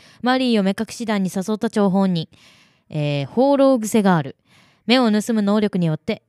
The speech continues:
対象の情報、情報を読み取ることができる。が、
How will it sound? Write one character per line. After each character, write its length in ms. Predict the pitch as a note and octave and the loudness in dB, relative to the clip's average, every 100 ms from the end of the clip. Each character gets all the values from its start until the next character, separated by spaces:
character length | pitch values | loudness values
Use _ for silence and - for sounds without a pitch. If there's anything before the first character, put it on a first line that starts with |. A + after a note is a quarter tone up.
| - | -4
対 180 | G3+ G3+ | -2 0
象 260 | A3 G3+ | 0 0
の 240 | G3+ G3+ - _ _ _ _ _ _ | 0 -2 -6 _ _ _ _ _ _
情 260 | F3+ G#3 G#3+ | -6 -2 0
報、 160 | G#3 - - | -2 -6 -10
情 260 | F3 A3+ B3 | -2 0 0
報 240 | A#3+ A#3 | 2 2
を 60 | B3 | 4
読 140 | A3+ | 2
み 100 | A3 | 2
取 100 | A3+ | 0
る 60 | A3 | 0
こ 80 | G3 | 0
と 80 | |
が 80 | E3 | 0
で 80 | D3+ | -2
き 120 | D3 | -6
る。 100 | - _ E3 | -12 _ -4
が、 200 | G3 | -2